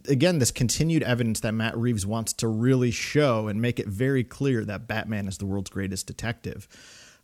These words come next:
Um, what I'm curious about, though, is when Batman solves the riddle of, you know, basically figuring out that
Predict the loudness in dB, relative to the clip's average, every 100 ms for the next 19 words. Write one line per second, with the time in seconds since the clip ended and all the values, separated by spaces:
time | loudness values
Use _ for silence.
0 | _ -2 0 0 -2 -4 _ _ _ _
1 | _ _ -20 -20 _ 2 4 6 4 2
2 | 0 2 2 2 0 -2 -2 -2 -4 -2
3 | -2 -4 -4 -4 -2 0 0 -4 -4 -4
4 | 0 0 0 -2 2 2 2 0 -2 -4
5 | -4 -6 -10 -16 -6 -4 -4 -4 -6 -12
6 | _ _ -20 -20 _ -2 2 4 4 2
7 | 2 2 0 -2 -2 -4